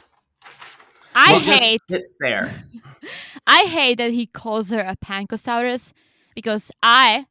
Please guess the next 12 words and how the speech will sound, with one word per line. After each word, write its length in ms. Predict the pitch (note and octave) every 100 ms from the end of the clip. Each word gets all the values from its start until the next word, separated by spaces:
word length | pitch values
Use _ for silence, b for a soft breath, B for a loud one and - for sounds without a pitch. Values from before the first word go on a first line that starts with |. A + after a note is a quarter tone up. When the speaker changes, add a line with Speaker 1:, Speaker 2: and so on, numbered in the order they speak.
| _
Speaker 1:
am 140 | A#3 A3+
a 40 |
big 160 | G#3+ -
fan 200 | A3+ G3+
of 80 | F#3+
dinosaurs 760 | G3 G#3 F#3+ - D#3+ F#3 - -
and 140 | G3+
it 120 | G#3+ F#3+
ruins 320 | F#3+ A3 A3
it 100 | F3+
for 180 | - -
me. 240 | - F#3